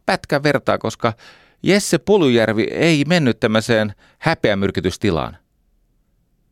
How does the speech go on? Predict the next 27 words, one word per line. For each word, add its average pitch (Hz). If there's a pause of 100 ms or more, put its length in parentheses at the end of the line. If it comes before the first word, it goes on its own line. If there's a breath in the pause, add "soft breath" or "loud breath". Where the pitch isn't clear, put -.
(960)
Hän 156
kuunteli, 196 (220 soft breath)
hänellä 143
on 135
semmoinen 131
hauska 131 (280 soft breath)
kommunikaatiotyyli, 107
hän 101
nojaa 110
eteenpäin, 101
hänellä 101
on 101
lievästi 107
suu 101
auki, 107 (320 loud breath)
kun 104
hän 127
kommunikoi, 101
kun 101
hän 104
kuuntelee, 101
hän 104
avaa 110
suunsa, 117
jotta 92
kuulisi 92
paremmin, 98